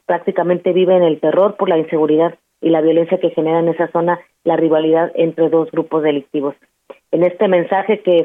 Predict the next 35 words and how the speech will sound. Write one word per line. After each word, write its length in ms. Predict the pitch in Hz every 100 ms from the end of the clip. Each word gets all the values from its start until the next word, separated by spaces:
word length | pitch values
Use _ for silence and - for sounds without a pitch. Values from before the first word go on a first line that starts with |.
| -
fue 420 | 175 175 180 156 _ _ _ _ -
escrito 460 | 180 - 175 190
el 120 | 185 180
once 200 | 175 180
de 120 | 156
julio, 340 | 196 202 214
el, 220 | 185 156 - - _ _
eh, 140 | 160 160
y 200 | 175 165
que 180 | 170 165
leyó 340 | 165 165 202
el 120 | 220
padre 340 | 202 185 190 190
Cipriano 680 | 185 170 170 175 175 - -
Sánchez 400 | 170 170 185 165
Villanueva 580 | 160 156 165 175 208
en, 280 | 185 151 143 - _ _
durante 340 | 151 165 156 160
la 100 | 151
celebración 580 | 165 156 156 151 175 180
de 60 |
la 100 | 175
misa 420 | 165 175 170 170 - _ _
del 180 | 170 156
domingo 380 | 165 175 180
en 80 | 180
Aguililla, 600 | 170 165 170 196 220 254 - _ -
el 120 | 160
sumo 260 | 190 190
pontífice 540 | 190 170 190 185 190 175
dijo 360 | 170 - 190 -
al 180 | 165
obispo 340 | 160 175 180 185
de 60 |
Apatzingán 680 | 165 165 156 160 160 185 220